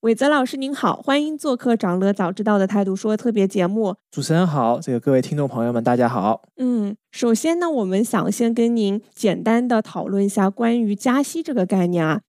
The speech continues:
Speaker 1: 其实我们也关注到，就是五月初啊，美联储又宣布加息了百分之零点二五，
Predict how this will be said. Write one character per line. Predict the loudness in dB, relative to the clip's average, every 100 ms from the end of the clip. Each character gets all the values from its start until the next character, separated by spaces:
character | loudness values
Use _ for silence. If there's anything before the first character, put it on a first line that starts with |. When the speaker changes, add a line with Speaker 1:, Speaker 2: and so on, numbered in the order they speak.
| _
Speaker 1:
其 | -8 -4
实 | -2 0
我 | 2
们 | 2 2
也 | 0
关 | 0 0 0
注 | 0
到， | 2 2
就 | 0
是 | -2
五 | -2 0
月 | 0 0
初 | 0
啊， | 0 2
美 | 2
联 | 2 2
储 | 0 -2
又 | -2
宣 | -2 -2 -2
布 | -2
加 | 0 0
息 | 0
了 | 0 0
百 | -4 -6
分 | -2
之 | -2 0
零 | 0
点 | 0 0
二 | 0 2
五， | 0